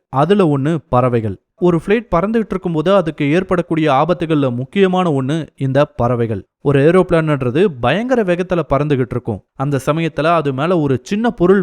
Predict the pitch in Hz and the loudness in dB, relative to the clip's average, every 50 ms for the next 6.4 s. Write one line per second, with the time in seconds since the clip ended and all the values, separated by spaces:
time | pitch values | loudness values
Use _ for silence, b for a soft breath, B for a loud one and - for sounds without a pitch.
0 | 147 127 135 160 175 175 - 165 151 - 147 139 - 143 135 - 135 135 151 170 | 0 -2 0 0 0 0 0 0 -2 0 -2 0 0 0 0 0 0 0 0 0
1 | 170 143 139 131 127 120 117 131 151 - 180 151 131 - - - - 117 120 135 | 0 0 -2 -2 -2 -4 -4 -6 -4 0 -2 -2 -2 -2 -12 -14 -8 -4 -4 -2
2 | 165 196 220 196 - 147 139 143 - - 127 120 117 120 117 - 110 92 - _ | 0 0 0 2 2 0 0 0 0 0 0 0 0 -2 -4 -6 -6 -8 -8 _
3 | _ _ - - 139 - - 156 151 156 165 175 170 180 170 147 139 156 180 208 | _ _ -4 -4 -4 -2 0 0 2 2 2 0 0 -2 -2 -2 0 0 2 0
4 | 180 151 139 120 - - 127 156 202 220 220 214 196 196 185 180 156 151 165 160 | 2 0 -2 -2 -2 -2 -2 0 0 0 0 0 2 2 2 2 2 -2 -2 -2
5 | 170 160 147 139 135 165 190 185 156 156 151 135 135 127 139 160 - 185 175 - | -2 -2 -2 0 2 2 2 2 2 0 0 -2 -2 -2 -4 -4 0 -2 -2 -2
6 | _ - 147 139 131 123 117 156 | _ -8 -6 -4 -4 -2 0 2